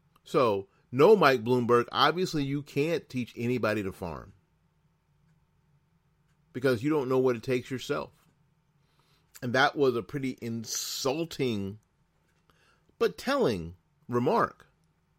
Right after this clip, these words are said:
Pretty insulting, but pretty telling about what you think about people who have decided to do, uh, farming, as opposed to being involved in your industry, which is the information industry.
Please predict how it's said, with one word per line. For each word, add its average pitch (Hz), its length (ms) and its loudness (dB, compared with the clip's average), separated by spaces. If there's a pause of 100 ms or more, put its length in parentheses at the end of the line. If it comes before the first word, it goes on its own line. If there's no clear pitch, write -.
(580)
Pretty 370 560 2
insulting, 240 560 -2
but 190 160 -4
pretty 226 320 -4
telling 165 540 -4 (360)
about 135 320 0
what 147 280 4
you 156 200 -4
think 147 400 -2
about 107 400 0 (720)
people 143 280 -2
who 127 80 2
have 113 120 2
decided 113 480 0
to 110 100 -12
do, 104 320 -4 (260)
uh, 113 280 0
farming, 107 500 -6 (1200)
as 160 160 -2
opposed 143 320 0
to 135 60 -4
being 120 260 -2
involved 101 460 -2 (380)
in 147 380 -2
your 202 340 6
industry, 95 640 -6 (180)
which 131 240 -8
is 135 140 -4
the 139 120 -10
information 117 600 -6
industry. - 460 -16